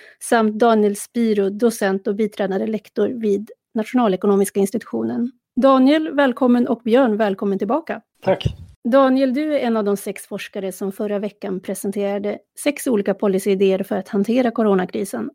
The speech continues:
Speaker 1: Och den första handlade om att öka testkapaciteten.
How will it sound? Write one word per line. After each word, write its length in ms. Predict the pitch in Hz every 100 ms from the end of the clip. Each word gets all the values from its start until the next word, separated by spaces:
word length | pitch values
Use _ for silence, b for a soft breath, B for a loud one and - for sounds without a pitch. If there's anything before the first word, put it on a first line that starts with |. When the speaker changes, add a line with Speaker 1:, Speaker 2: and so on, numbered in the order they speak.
| -
Speaker 1:
Och 60 |
den 100 | 226
första 300 | 226 262 -
handlade 340 | 247 208 190 208
om 200 | 196 185
att 120 | 196
öka 280 | 240 190 190 - -
testkapaciteten. 1040 | 208 - - 185 202 202 262 262 240 208